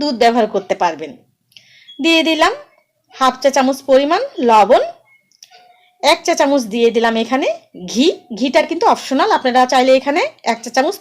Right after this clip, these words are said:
তেল ব্যবহার করতে পারবেন। এবার যখন পানিটা একটু ফুটে উঠবে তখন দিয়ে দেবো এখানে আমি এক কাপ সুজি। এখন কিন্তু চুলার আঁচটা আমি লো করে দিয়েছি।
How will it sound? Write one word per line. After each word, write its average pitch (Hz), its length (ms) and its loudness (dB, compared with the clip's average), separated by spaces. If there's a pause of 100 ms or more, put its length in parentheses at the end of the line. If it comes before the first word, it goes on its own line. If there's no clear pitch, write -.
তেল 320 200 0
ব্যবহার 226 320 2
করতে - 300 -6
পারবেন। 139 300 -14 (1800)
এবার 359 240 6
যখন 392 180 0 (120)
পানিটা 302 400 2 (680)
একটু 277 200 -6 (100)
ফুটে 302 320 -2
উঠবে 247 280 -2 (540)
তখন 262 260 2 (120)
দিয়ে 269 180 0
দেবো 262 140 2 (100)
এখানে 262 320 -2
আমি 330 140 -2 (760)
এক 254 80 -2 (140)
কাপ 339 140 2 (140)
সুজি। 214 360 -6 (1200)
এখন 247 300 2 (100)
কিন্তু 392 200 2 (100)
চুলার 302 320 4
আঁচটা 339 240 2 (260)
আমি 269 120 2 (120)
লো 269 100 8 (160)
করে 233 160 4 (100)
দিয়েছি। 180 520 -6